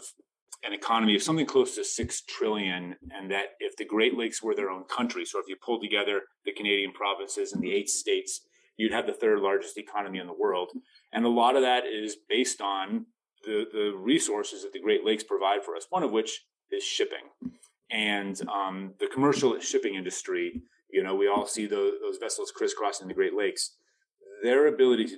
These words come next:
do their jobs is entirely dependent on the water levels of the Great Lakes. Um,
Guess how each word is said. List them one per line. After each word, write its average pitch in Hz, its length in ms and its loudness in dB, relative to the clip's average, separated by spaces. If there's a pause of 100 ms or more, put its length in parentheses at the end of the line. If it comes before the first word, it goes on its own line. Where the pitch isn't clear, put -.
do 104 100 0
their 98 180 2
jobs 202 420 -2
is - 160 -12
entirely 120 420 2
dependent 101 400 -6
on 92 60 -6
the 90 80 -4 (120)
water 98 260 4
levels 123 240 2
of 127 80 0
the 120 120 -6
Great 127 160 6
Lakes. 151 280 -2 (400)
Um, 90 380 -6